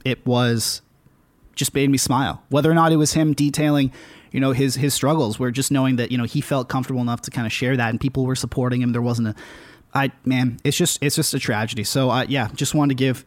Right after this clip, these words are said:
to, to give him, you know, some space on our, you know, small platform and let him know that, you know, he's loved and, and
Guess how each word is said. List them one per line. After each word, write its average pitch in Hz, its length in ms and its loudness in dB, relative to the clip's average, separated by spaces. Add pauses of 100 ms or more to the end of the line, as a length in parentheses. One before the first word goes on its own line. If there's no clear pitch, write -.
to, 123 280 0
to 120 260 0 (180)
give 127 220 -2
him, 120 380 0 (260)
you 127 120 0
know, 110 100 0
some 113 240 -2
space 117 360 -2
on 110 220 -2
our, 110 280 -2
you 120 100 -2
know, 113 60 -2
small 113 260 -2
platform 101 580 -4
and 101 100 -4 (600)
let 117 160 -2
him 110 100 0
know 107 220 0
that, 104 260 -2
you 113 60 -2
know, 104 80 -2
he's 107 260 -6
loved 110 400 -2
and, 104 260 -6
and 107 320 -4